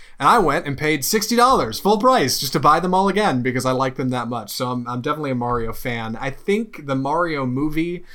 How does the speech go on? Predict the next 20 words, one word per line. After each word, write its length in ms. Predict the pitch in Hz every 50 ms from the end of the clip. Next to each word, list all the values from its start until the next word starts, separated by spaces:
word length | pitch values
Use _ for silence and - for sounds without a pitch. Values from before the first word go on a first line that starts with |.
| - - - - - -
uh, 200 | - - 120 117
the 100 | 110 127
old 280 | - 165 165 220 254 269
one, 260 | 269 285 311 330 311
starring 380 | - - - 156 139 135 127 120
Bob 260 | - 147 160 165 139
Hoskins 640 | 143 156 165 175 170 - 180 180 175 170 165 156 139
and 120 | 131 127
John 240 | 117 131 135 139 139
Leguizamo 800 | 139 131 123 117 110 127 135 139 143 143 143 147 156 156 156 131
as 300 | 127 123 120 110 110 120
the 100 | 117 120
original 300 | 120 120 117 123 120 117
Mario 320 | 120 120 120 123 123 117
Brothers 420 | 120 120 120 123 123 123 120 -
and 260 | - 123 117 117 110 -
Dennis 300 | 127 123 131 135 131 -
Hopper 500 | - - 143 165 - 208 220 226 196 170
as 180 | 123 123 117 -
Bowser 520 | - 131 123 151 185 185 220 220 226